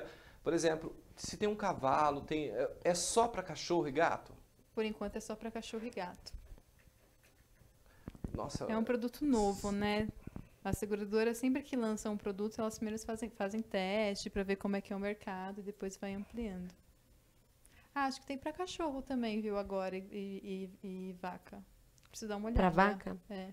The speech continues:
Speaker 1: Ah,
Speaker 2: E
Speaker 1: então a
Speaker 2: boi.
Speaker 1: gente vai
Speaker 2: Eu
Speaker 1: tá
Speaker 2: vou
Speaker 1: na
Speaker 2: dar uma olhada na
Speaker 1: Na palestra a
Speaker 3: Na
Speaker 1: gente responde.
Speaker 3: palestra você
Speaker 2: É, na palestra eu
Speaker 3: responde.
Speaker 2: respondo.
Speaker 1: Certo.
Speaker 2: Porque seguradora
Speaker 3: E você?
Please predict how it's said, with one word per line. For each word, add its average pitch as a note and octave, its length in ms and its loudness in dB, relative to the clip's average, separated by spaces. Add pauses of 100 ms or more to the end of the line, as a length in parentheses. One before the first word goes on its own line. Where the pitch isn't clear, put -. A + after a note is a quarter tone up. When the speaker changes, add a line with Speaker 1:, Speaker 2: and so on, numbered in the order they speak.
(380)
Speaker 1:
Ah, A2+ 180 -10
Speaker 2:
E G#2+ 40 -6
Speaker 1:
então A#2 160 -4
a B2 40 2
Speaker 2:
boi. B2+ 80 0
Speaker 1:
gente C#3 260 -4
vai C3 200 4
Speaker 2:
Eu B2+ 60 0
Speaker 1:
tá C#3+ 100 8
Speaker 2:
vou C#3+ 100 8
Speaker 1:
na D3 40 6
Speaker 2:
dar A3 140 6
uma A3+ 140 4
olhada G3+ 380 2
na G3 380 -2 (280)
Speaker 1:
Na D3+ 160 2
palestra E3+ 460 8
a D#3 40 0
Speaker 3:
Na F3 60 4
Speaker 1:
gente G3 140 4
responde. G3 140 6
Speaker 3:
palestra G#3+ 380 6
você A3 320 10
Speaker 2:
É, - 20 12 (280)
na A#3 80 0
palestra A3 400 12
eu A#3+ 60 6
Speaker 3:
responde. - 60 6
Speaker 2:
respondo. G3 560 12 (320)
Speaker 1:
Certo. B2 240 2
Speaker 2:
Porque A3+ 340 6
seguradora A3 840 6
Speaker 3:
E - 80 6
você? B3+ 340 6